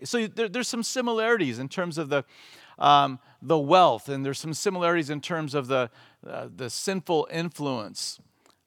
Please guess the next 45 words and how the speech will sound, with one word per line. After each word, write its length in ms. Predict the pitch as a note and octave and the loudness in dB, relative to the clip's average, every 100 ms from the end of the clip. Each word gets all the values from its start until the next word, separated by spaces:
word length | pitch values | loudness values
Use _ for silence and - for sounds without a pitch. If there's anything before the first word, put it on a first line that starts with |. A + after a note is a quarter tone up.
| _ | _
But 120 | G3 | -4
it's, 200 | G#3 - - | -4 -6 -10
it's 180 | - - | -10 0
not 220 | G3 C#3+ | 2 2
New 100 | B2 | -2
York 240 | A2 D#2+ | -8 -10
City. 320 | - - - _ _ _ - - - | -14 -18 -20 _ _ _ -20 -12 4
Um, 400 | D3 D#3 D#3 D3 | 8 8 6 2
some 220 | - G3 | -2 -2
have 100 | F3 | -2
said 180 | - E3+ | 2 4
it, 280 | D3+ C3 C3 | 4 2 0
that 160 | D3 | 0
it's 220 | C#3+ C3 - | 2 -2 -6
Jerusalem. 580 | C3+ D3+ D#3 D3 A2+ A#2 | -8 -2 -2 -2 -4 0
It 120 | F#3+ | 2
is 180 | F3+ D3 | 2 2
not 220 | F#3 E3 | 2 2
Jerusalem, 420 | D3 D#3 D3 D3+ | 0 -4 -4 -6
because 420 | D3 C#3+ F3 D3+ B2+ | -6 0 2 2 -2
at 140 | D3+ | -8
the 120 | - - | -8 -4
end 120 | F#3 | -2
of 100 | F#3 | -2
this 160 | D#3+ - | -4 -8
destruction, 640 | D#3 - E3+ D#3 F3 D#3 - - | -10 -2 0 0 -2 -8 -12 -20
she 380 | - - - A3+ | -10 -4 0 2
will 160 | G3+ D#3 | 2 2
never 360 | D#3+ F#3+ F#3+ | 6 6 6
be 180 | E3+ F3 | 2 2
inhabited 600 | D#3+ D3 D3+ D3+ C#3+ C#3+ - | 2 2 2 2 -2 -4 -4
again. 520 | C#3+ B2+ C#3+ A2 D2+ _ _ _ _ _ _ _ _ _ - | -2 4 2 2 -8 _ _ _ _ _ _ _ _ _ -10
At 140 | B2+ | -6
the 100 | F3+ | -2
second 360 | E3 A3 F3+ F#3+ | 2 2 2 0
coming 220 | F3+ F3+ | -2 -2
of 60 | D#3+ | -2
Christ, 400 | - F3+ E3 - | 4 4 4 0
Jesus 320 | E3 D#3 C#3+ | -6 -6 -6
is 120 | D#3 | -4
gonna 180 | C#3+ D3+ | -2 0
rule 180 | D#3 D#3 | 2 2
and 100 | D3 | 2
reign 240 | D3 D#3+ | 0 0
from 380 | D#3+ D#3+ E3 F#3 | 2 6 6 2